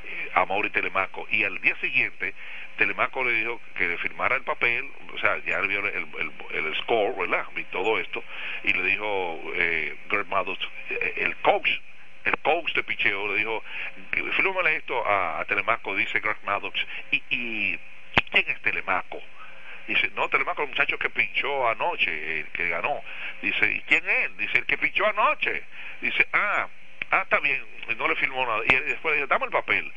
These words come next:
Y le dijo, "¿Cómo es el nombre de él?". Eh, Te-, Telemaco, dice, "Telemaco". O en inglés, claro está, eh, lo que le dijo. Y le firmó el papel a Mauri Telemaco.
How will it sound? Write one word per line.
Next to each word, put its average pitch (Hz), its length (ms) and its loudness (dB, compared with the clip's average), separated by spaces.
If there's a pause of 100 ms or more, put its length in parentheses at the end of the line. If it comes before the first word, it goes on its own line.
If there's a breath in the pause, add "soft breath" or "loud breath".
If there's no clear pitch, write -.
(260 loud breath)
Y 117 60 0
le 123 100 4
dijo, 147 200 0 (180)
"¿Cómo 233 200 4
es 254 60 2
el 233 80 -2
nombre 277 280 2
de 311 120 2
él?". 349 140 -4 (460 loud breath)
Eh, - 180 0
Te-, 135 140 4
Telemaco, 143 600 0
dice, - 140 -2
"Telemaco". 151 720 2
O 95 160 2
en 104 220 0
inglés, - 260 0
claro 123 200 2
está, 87 340 0
eh, 87 40 -4 (160)
lo 87 140 -2
que 92 100 -2
le 90 80 2
dijo. 95 280 -2 (380 loud breath)
Y 113 100 6
le 117 120 2
firmó 110 260 -4
el 117 60 -8
papel 92 420 2
a 87 160 2
Mauri 90 300 -2
Telemaco. 80 600 -4